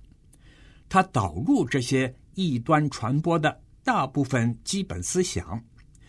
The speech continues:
又改编进他的系统。甘坚信在很多情况下是逐字逐句吸收了肯扬的内容。事实上，麦康奈尔的书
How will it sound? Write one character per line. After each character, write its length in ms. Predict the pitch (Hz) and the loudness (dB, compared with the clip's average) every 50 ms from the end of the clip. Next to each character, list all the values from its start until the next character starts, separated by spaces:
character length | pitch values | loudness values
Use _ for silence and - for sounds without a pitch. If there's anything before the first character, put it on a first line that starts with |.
| - - - - - - - | -20 -20 -20 -20 -20 -12 2
又 300 | 196 208 185 180 165 156 | 10 12 12 12 12 12
改 220 | 139 123 - 98 98 | 8 4 0 0 0
编 240 | 117 160 185 190 | 2 2 2 2
进 300 | 175 - 202 180 143 123 | 2 4 4 6 6 4
他 200 | 117 - - 135 | 2 0 -2 -2
的 220 | 139 139 143 135 123 | 0 2 0 0 0
系 380 | - - - - 208 185 123 | -2 -4 -4 -2 -2 -4 -4
统。 420 | 95 - - - 82 76 82 120 - - - - - - - - - - - - _ - - - - - - | -6 -6 -8 -8 -8 -6 -6 -10 -10 -12 -18 -20 -20 -20 -20 -20 -20 -20 -20 -20 _ -20 -20 -20 -20 -20 0
甘 200 | _ 180 185 185 | _ 6 6 8
坚 220 | 170 180 180 175 165 | 8 6 6 6 6
信 280 | - 180 165 147 131 127 - - - - - | 4 4 4 4 2 0 -2 -10 -20 -16 -4
在 280 | - 185 165 156 151 | 2 4 4 4 4
很 300 | 143 - - 120 104 101 | 0 -2 -2 -2 -2 -2
多 180 | 107 214 254 285 | 0 2 0 2
情 240 | 277 - - 123 131 | 0 0 0 0 0
况 280 | 139 - 143 127 117 | 0 0 0 -2 -2
下 200 | 113 - 143 113 | -2 -2 -4 -4
是 240 | 107 - - - 117 - - - - - - | -4 -6 -8 -10 -12 -16 -20 -20 -20 -20 -4
逐 260 | - 131 131 180 226 | -2 0 0 0 -2
字 280 | 214 - - 180 135 110 | -6 -4 -4 -2 -2 -4
逐 200 | - - 117 135 | -4 -6 -6 -6
句 240 | 156 - - - - - - - - - | -4 -4 -6 -6 -6 -10 -20 -20 -20 -16
吸 340 | - - - - 220 220 220 | -10 -6 -4 -2 0 0 0
收 240 | 196 - - 202 190 | 0 2 2 4 6
了 180 | 185 190 190 170 | 6 6 4 2
肯 300 | - - 117 98 95 90 | 0 -2 -2 -2 -2 -2
扬 180 | 95 92 120 | 0 0 0
的 120 | 151 170 190 | 2 2 2
内 180 | 196 208 139 | 2 2 2
容。 320 | 101 85 85 85 110 - - - - - - - - - - - - - - - - - - - - - - | 2 0 -2 -2 -2 -4 -4 -8 -16 -20 -20 -20 -20 -20 -20 -20 -20 -20 -20 -20 -20 -20 -20 -20 -20 -16 -10
事 180 | - - 202 160 | -2 0 0 2
实 140 | - 170 | 2 0
上， 440 | 160 - 175 156 143 135 127 123 - - - - | 0 2 4 4 4 4 2 0 -2 -10 -10 2
麦 100 | - 165 | 2 2
康 240 | 160 - 185 190 202 | 2 4 2 2 2
奈 60 | 208 | 4
尔 180 | 180 127 92 87 | 2 2 0 0
的 120 | 85 107 104 | -2 -4 -4
书 360 | - - - 175 170 175 - | -4 2 2 2 2 2 -2